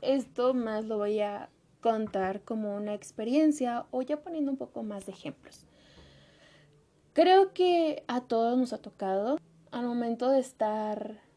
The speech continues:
en un trabajo en equipo, en el trabajo, en la escuela, estar en contacto con nuestros compañeros o hasta con nuestros docentes.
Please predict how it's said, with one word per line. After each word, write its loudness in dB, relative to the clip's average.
en 0
un 0
trabajo 2
en -4
equipo, 2
en -4
el -8
trabajo, 0
en -6
la -6
escuela, -4
estar 6
en 2
contacto 0
con -8
nuestros -12
compañeros -2
o 0
hasta -4
con -4
nuestros -2
docentes. -14